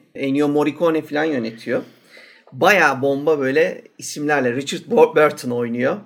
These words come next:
Dönemin artık iyice oturmuş karakterlerinden biri. Raquel Welch eşini oynuyor. Burada Birinci Dünya Savaşı'nda bir pilot, zengin bir aristokrat.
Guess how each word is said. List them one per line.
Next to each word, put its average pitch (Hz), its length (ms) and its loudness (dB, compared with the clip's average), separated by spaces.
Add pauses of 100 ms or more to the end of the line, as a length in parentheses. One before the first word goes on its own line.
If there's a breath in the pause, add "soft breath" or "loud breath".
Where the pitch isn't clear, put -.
(320)
Dönemin 123 420 -4 (200)
artık 131 320 -6 (100)
iyice 139 200 -8
oturmuş 120 480 -10
karakterlerinden 123 960 -6
biri. 143 180 -6
Raquel 131 380 -2
Welch 123 280 -2 (300)
eşini 147 360 -4
oynuyor. 127 460 -2 (680 loud breath)
Burada 202 240 0
Birinci 202 300 -2
Dünya 202 260 2
Savaşı'nda 196 500 0
bir 208 120 -10
pilot, - 380 -2
zengin 175 500 -4
bir 202 40 0
aristokrat. 156 800 0